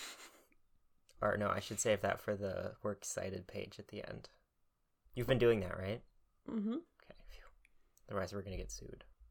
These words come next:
Speaker 2: Okay, time to supersonic race.
Speaker 1: Now, Ida, do you remember in episode three when I got angry at you because you didn't take any notes?
Speaker 2: Yeah.
Speaker 1: Well, I ask you to be merciful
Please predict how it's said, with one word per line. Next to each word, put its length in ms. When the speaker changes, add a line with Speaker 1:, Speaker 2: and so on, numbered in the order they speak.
Speaker 2:
Okay, 340
time 220
to 40
supersonic 640
race. 300
Speaker 1:
Now, 280
Ida, 300
do 140
you 80
remember 640
in 80
episode 480
three 580
when 400
I 80
got 400
angry 400
at 160
you 160
because 560
you 80
didn't 240
take 340
any 180
notes? 580
Speaker 2:
Yeah. 200
Speaker 1:
Well, 340
I 180
ask 340
you 180
to 160
be 140
merciful 960